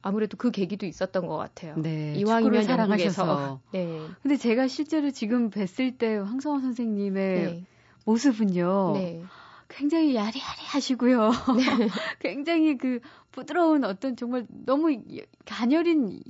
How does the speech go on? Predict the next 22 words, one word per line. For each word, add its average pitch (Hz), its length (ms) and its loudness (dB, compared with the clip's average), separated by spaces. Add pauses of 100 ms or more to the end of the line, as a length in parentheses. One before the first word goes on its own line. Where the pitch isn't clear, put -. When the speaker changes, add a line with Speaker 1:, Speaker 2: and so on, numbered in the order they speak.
(140)
Speaker 2:
연약한 247 640 0
선생님 277 500 2
모습, 170 380 -4
여선생님 208 540 0
모습인데 170 880 -2
Speaker 1:
아, 185 220 -6
그런가요? 208 420 -8
Speaker 2:
매치가 262 420 2
잘 208 220 -8
안 175 200 -4
되네요. 175 560 0 (1200)
Speaker 1:
그래도 254 400 0
Speaker 2:
그 208 60 -4
Speaker 1:
제 220 160 -2
말 185 220 -6
한마디 277 480 -4
아직, 170 240 -4 (200)
어, 175 420 -4 (100)
울었던 285 480 0
학생도 208 400 -8
Speaker 2:
아, 202 60 -4
Speaker 1:
있었어요. - 140 -6